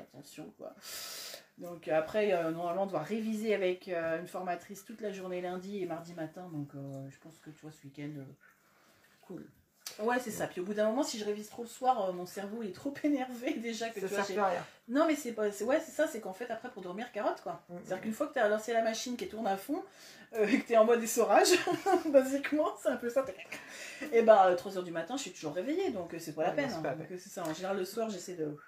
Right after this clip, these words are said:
Speaker 1: <laughs> si je veux espérer
Speaker 2: Kérinette.
Speaker 1: dormir. Kérinet, c'est ça.
Speaker 2: Kérinette. Kérinet ou Kérinette ? Kérinet. Kérinet.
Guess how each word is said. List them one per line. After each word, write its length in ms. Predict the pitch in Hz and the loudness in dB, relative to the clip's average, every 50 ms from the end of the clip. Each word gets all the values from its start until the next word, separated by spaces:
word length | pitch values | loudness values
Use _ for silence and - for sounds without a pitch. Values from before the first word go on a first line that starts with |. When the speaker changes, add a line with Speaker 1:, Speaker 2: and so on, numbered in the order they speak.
| - - _ _ _ _ | -20 -20 _ _ _ _
Speaker 1:
<laughs> 420 | 277 196 - - - _ - _ | -12 -10 -10 -12 -18 _ -20 _
si 160 | - - - 185 | -16 -14 -12 -8
je 80 | 190 | -6
veux 80 | 202 220 | -4 -4
espérer 240 | - - 311 294 269 | -2 0 2 2 4
Speaker 2:
Kérinette. 220 | 269 285 254 220 214 | 4 6 6 6 6
Speaker 1:
dormir. 420 | 214 214 208 202 180 175 175 175 - - _ _ _ _ _ _ _ _ _ _ _ _ - _ _ _ - - - - - - - - - _ - | 4 2 2 4 4 4 4 2 -2 -10 _ _ _ _ _ _ _ _ _ _ _ _ -20 _ _ _ -20 -20 -20 -20 -20 -20 -20 -20 -20 _ -2
Kérinet, 600 | - 302 294 285 311 302 262 254 240 220 180 175 | 8 8 8 10 10 6 6 6 6 6 6 6
c'est 260 | - - - 233 226 | 4 0 -4 -4 -4
ça. 240 | 214 - - - - | -4 -6 -6 -6 -6
Speaker 2:
Kérinette. 420 | 196 175 170 165 151 - - - - _ _ - - - - - | -6 -6 -6 -8 -8 -10 -12 -14 -16 _ _ -20 -20 -20 -6 -2
Kérinet 380 | 226 220 226 262 262 330 359 | -2 0 0 0 0 0 2
ou 80 | 330 294 | 0 0
Kérinette ? 560 | - - 226 185 208 196 185 185 185 - - - - _ _ | -2 -4 -2 -2 0 -2 -2 -4 -6 -8 -16 -20 -20 _ _
Kérinet. 360 | - 185 190 185 190 214 - - _ _ _ _ _ _ _ _ | -12 -10 -8 -8 -8 -10 -12 -14 _ _ _ _ _ _ _ _
Kérinet. 360 | - - 190 180 170 147 139 | -10 -8 -8 -6 -8 -10 -10